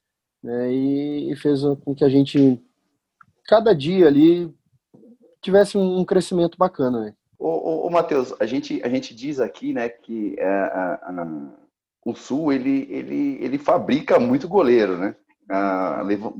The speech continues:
Speaker 2: por cima, a gente uma vez tava contando, cara, assim, coisa de quase metade da, da, do, dos goleiros, eles eram oriundos, né, da, da, da,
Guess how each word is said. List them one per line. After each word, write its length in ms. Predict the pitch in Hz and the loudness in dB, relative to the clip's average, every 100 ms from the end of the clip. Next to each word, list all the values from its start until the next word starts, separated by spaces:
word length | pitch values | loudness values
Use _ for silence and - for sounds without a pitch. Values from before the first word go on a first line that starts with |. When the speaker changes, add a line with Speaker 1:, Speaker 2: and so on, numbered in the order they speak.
| - | -6
Speaker 2:
por 140 | 170 | -4
cima, 300 | - 165 196 | -4 -2 0
a 100 | 135 | 0
gente 320 | 113 120 - | 0 -4 -4
uma 160 | 113 110 | -2 0
vez 360 | 104 110 - - _ _ _ | 0 -2 -6 -20 _ _ _
tava 220 | 120 110 | 2 2
contando, 720 | - 113 98 123 147 147 - - _ | 0 0 4 4 4 0 -2 -12 _
cara, 440 | - 208 156 95 - - | 0 4 4 2 0 -4
assim, 580 | - - 127 113 95 - | -4 -2 0 0 0 -2
coisa 280 | 110 131 175 | -2 0 0
de 580 | 202 180 120 73 52 - | 0 2 2 0 -4 -4
quase 260 | - 151 180 | -2 -2 0
metade 1120 | 180 - 139 156 175 196 185 156 120 95 104 | -2 4 6 6 4 2 0 0 -2 -6 -6
da, 220 | 110 90 | -2 0
da, 200 | - 113 | -2 -6
do, 160 | 110 110 | -6 -10
dos 160 | 117 117 | -12 0
goleiros, 640 | 131 104 110 147 160 156 | 2 4 4 4 0 -4
eles 420 | 160 147 131 - | -4 -4 -8 -8
eram 280 | - 117 131 | -2 0 0
oriundos, 560 | 135 131 113 131 139 107 | 0 -2 -4 -6 -8 -8
né, 180 | 110 113 | -6 -2
da, 260 | 104 101 - _ _ _ _ _ | -2 -2 -6 _ _ _ _ _
da, 300 | - 101 98 | -6 -6 -4
da, 400 | 98 95 92 | -6 -6 -8